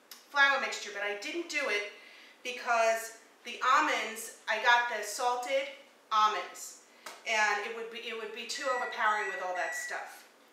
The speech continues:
So, but what I did do last tim-, time is I put Parmesan cheese. So I'm gonna sprinkle a little Parmesan cheese on top, just on top of 'em,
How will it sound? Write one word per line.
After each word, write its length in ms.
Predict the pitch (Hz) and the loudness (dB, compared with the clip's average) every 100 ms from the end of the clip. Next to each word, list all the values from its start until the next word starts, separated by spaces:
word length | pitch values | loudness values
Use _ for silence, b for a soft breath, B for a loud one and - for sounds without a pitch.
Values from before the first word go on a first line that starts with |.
| - | -20
So, 500 | - - 254 233 226 - | -10 2 6 6 4 -2
but 140 | 233 226 | -6 -2
what 120 | 220 | 0
I 140 | 208 | 0
did 220 | 208 320 | -2 -4
do 160 | 302 269 | -4 -4
last 280 | 226 208 208 | -2 0 -2
tim-, 140 | 233 - - | -6 -10 -6
time 280 | 233 202 196 | -2 0 -2
is 80 | |
I 100 | 202 | -6
put 440 | 196 - 254 - - | -8 -6 -6 -6 -6
Parmesan 380 | 214 202 196 196 | -4 -4 -4 -6
cheese. 480 | - 208 - - - B B B | -8 -8 -12 -14 -18 B B B
So 280 | - 240 220 220 | -4 0 0 0
I'm 140 | 208 202 | -4 -4
gonna 160 | 214 | -4
sprinkle 460 | 202 - 254 247 226 | -2 2 4 4 0
a 20 | |
little 200 | 240 269 | 2 0
Parmesan 480 | 277 285 277 277 262 | 2 0 0 2 0
cheese 280 | 262 269 269 | 0 -4 0
on 160 | 269 262 | 0 0
top, 500 | 262 233 233 - - - - - B B B B - | 4 4 4 0 -14 -20 -20 -20 B B B B -14
just 200 | 240 233 | -8 -2
on 160 | 269 269 | 0 2
top 240 | 254 220 | 2 2
of 120 | 214 | 2
'em, 220 | 202 202 | -2 -2